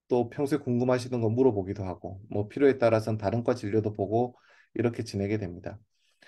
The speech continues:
하지만 다들 경험하시는 것처럼 이것만 하는 게 아니고요. 어, 우리는 대부분 다 아주 많은 검사들을 병행하면서 병원을 다니고 있습니다. 병원에 따라서 정말 천차만별이긴 하지만,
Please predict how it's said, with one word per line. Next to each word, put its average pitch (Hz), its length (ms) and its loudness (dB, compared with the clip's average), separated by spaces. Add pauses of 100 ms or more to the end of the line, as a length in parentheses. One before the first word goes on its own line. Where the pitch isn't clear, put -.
(160)
하지만 170 320 4
다들 113 300 4
경험하시는 165 640 4
것처럼 110 580 2 (320)
이것만 170 480 4
하는 147 240 -2
게 147 100 2
아니고요. 101 560 -2 (480)
어, 104 100 0
우리는 117 680 2
대부분 131 480 0
다 104 400 2 (380)
아주 113 260 0
많은 143 280 6
검사들을 127 580 2
병행하면서 110 680 0
병원을 98 340 -4
다니고 101 340 -8
있습니다. 107 480 -16 (720)
병원에 147 380 4
따라서 151 340 10
정말 117 300 2
천차만별이긴 120 800 0
하지만, 104 520 -2